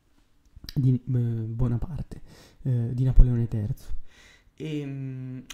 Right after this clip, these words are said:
e appunto, ehm, eh, per, per, per, eh, ricer-, la ricerca dei consensi,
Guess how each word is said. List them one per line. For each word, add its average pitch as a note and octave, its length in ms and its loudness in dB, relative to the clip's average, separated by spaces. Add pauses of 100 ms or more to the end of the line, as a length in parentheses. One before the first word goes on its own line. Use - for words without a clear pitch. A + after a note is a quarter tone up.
(160)
e E3 180 -10 (240)
appunto, C3 720 4 (100)
ehm, A#2+ 480 2 (2500)
eh, - 240 -8 (220)
per, C#3 260 6 (200)
per, C3 360 6 (400)
per, B2+ 280 6
eh, A#2 360 4 (140)
ricer-, C3 400 4 (160)
la C3 220 6
ricerca C#3+ 340 8
dei C3 140 6
consensi, C#3 760 8